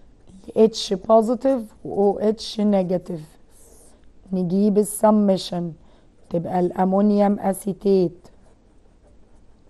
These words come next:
في الووتر هتديني ده يتجمع، اه، عشان ويك اسيد، وانا مش هحفظ، انا عندي تيبل بالويك اسيدز،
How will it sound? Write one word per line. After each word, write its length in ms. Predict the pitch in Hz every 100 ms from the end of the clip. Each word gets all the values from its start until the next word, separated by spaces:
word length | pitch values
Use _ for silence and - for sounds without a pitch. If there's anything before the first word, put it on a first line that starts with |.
| - - - - -
في 200 | - 180
الووتر 760 | 175 175 190 214 226 262 285 285 - - - _ - _ _ _ - _
هتديني 500 | 208 202 196 202 196
ده 100 | 208
يتجمع، 600 | 254 214 208 254 254 254
اه، 380 | 226 214 208 185
عشان 240 | 180 190
ويك 320 | 185 196 202 -
اسيد، 280 | 175 - - - - _ _ _ - -
وانا 180 | 233 262
مش 200 | 254 262
هحفظ، 300 | 254 202 202
انا 100 | 196
عندي 280 | 240 208
تيبل 360 | 220 277 277 208
بالويك 380 | 185 196 220 -
اسيدز، 380 | 220 214 170